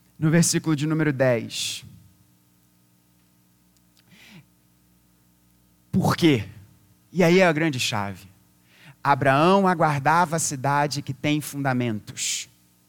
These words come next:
da qual Deus é o arquiteto e o construtor. Abraão viveu a sua vida não olhando para as cidades dos cananeus, mas olhando para a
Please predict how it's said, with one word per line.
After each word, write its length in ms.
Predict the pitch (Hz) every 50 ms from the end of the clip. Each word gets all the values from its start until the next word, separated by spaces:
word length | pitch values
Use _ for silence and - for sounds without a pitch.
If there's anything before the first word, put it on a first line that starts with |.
| _ _ _ _ _ _ _ _
da 160 | - 135 131
qual 300 | 131 - 143 139 139 135
Deus 380 | 131 120 147 151 156 151 131 143
é 40 | 139
o 80 | 131
arquiteto 680 | 131 127 123 - - - - 131 123 120 - 120 120 120
e 80 | 120
o 60 | 123 120
construtor. 760 | 120 113 107 - - 110 104 - 98 90 90 - - - - _ _ _ _ _ _ _ _ _ _ _ _ _ - - - -
Abraão 400 | - 151 160 147 160 160 170 190
viveu 380 | 160 151 165 135 120 175 196 190
a 40 | 185
sua 220 | - - 170 147
vida 240 | 123 143 170 165 160
não 160 | 170 202 240
olhando 380 | 240 220 185 185 202 214 208 185
para 180 | - 175 165
as 80 | 175 170
cidades 720 | - 175 151 131 156 156 175 185 170 131 135 131 123 113
dos 160 | 113 135 131 -
cananeus, 800 | - 139 139 135 131 127 123 120 113 107 101 - - - - - _ _ _ _
mas 280 | - 127 151 156 147 139
olhando 420 | 143 135 135 147 151 160 147 139
para 520 | 135 - - 139 139 143 147 143 139 139 - _ _ _ _ _ _ _ _ _ _ _ _ _ _
a 340 | - 160 160 156 156 135